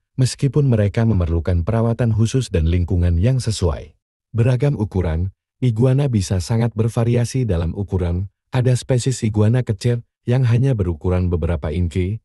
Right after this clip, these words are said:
serta iguana besar yang bisa mencapai panjang lebih dari satu koma lima meter. Perubahan warna. Iguana memiliki kemampuan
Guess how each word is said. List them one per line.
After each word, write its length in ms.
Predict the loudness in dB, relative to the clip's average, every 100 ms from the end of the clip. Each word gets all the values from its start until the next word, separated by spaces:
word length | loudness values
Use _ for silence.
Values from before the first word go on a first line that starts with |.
| _
serta 400 | -6 -2 -2 -2
iguana 400 | -4 0 0 2
besar 480 | 0 -2 -2 -4 -6 -10 _ 0
yang 160 | 2
bisa 320 | 2 0 0
mencapai 480 | 0 0 -2 -2 -4
panjang 400 | 0 2 2 2
lebih 320 | 2 0 -2 -4 _
dari 300 | 0 2 0
satu 340 | -2 -2 -2
koma 240 | 0 2 2
lima 320 | 2 2 2
meter. 400 | 2 -2 -8 -12 _ _
Perubahan 500 | 2 4 4 4 4
warna. 480 | 4 2 -2 -4 -10 -18 _ _
Iguana 480 | 0 4 4 4 2
memiliki 480 | 2 2 0 -4 0
kemampuan 640 | 2 2 2 2 2 -2